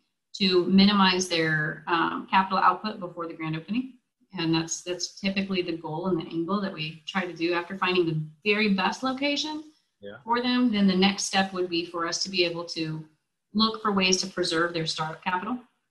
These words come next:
Speaker 1: um, so that they can be as successful as possible. When it comes to identifying the best location, we love to use technology.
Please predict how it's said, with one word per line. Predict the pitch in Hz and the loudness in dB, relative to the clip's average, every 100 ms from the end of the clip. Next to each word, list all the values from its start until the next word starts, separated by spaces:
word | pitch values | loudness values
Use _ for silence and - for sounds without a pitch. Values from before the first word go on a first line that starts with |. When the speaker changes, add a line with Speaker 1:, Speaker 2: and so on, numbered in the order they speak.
| _ - - 190 | _ -20 -10 -4
Speaker 1:
um, | 185 175 175 190 | -2 0 -2 -6
so | - | -6
that | 170 | -6
they | 170 | -6
can | 190 | -4
be | 165 | -4
as | 160 | -4
successful | 160 165 165 185 | -6 -8 -8 -8
as | 160 | -6
possible. | - 180 170 190 190 214 _ _ _ _ | -2 -2 -2 -6 -6 -6 _ _ _ _
When | 220 254 | 2 4
it | 254 | 4
comes | 285 320 | 4 4
to | 254 | 2
identifying | 208 202 214 208 190 | 0 0 0 2 4
the | |
best | 180 175 170 | 4 0 -2
location, | 160 170 170 196 | -2 -2 4 4
we | 180 | 4
love | 165 185 | 2 -2
to | 196 | -4
use | 170 | -8
technology. | 170 160 160 175 185 240 | -8 -8 -6 -6 -8 -10